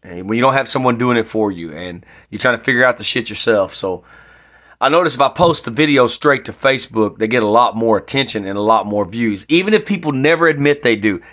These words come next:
they would never admit they follow my shit and,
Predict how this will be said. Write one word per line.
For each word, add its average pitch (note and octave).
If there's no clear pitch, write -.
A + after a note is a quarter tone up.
they C3+
would B2+
never F#3
admit F#3+
they D#3+
follow E3
my D#3
shit D#3+
and, G#2+